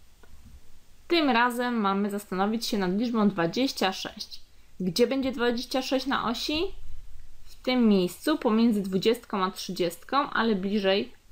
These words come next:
trzydziestki. Dwadzieścia sześć możemy zaokrąglić do trzydziestu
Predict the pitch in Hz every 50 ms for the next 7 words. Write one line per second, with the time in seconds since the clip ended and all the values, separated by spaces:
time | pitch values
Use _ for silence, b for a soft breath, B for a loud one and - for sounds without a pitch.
0 | - - - - - - - 226 185 - 175 160 - - - - - - 233 277
1 | 339 403 381 - - - - - - - - - - - - - - - - -
2 | - - - - - 196 196 - 269 294 - - - 185 - - - - - 156
3 | 156 165 - - 311 440 453 - - - - - - - - 247 247 262 262 254
4 | 233 226 226 214 220 233 214 202 196 185 175 196 240 247 - - - - 202 170
5 | - 151 - - - - - - -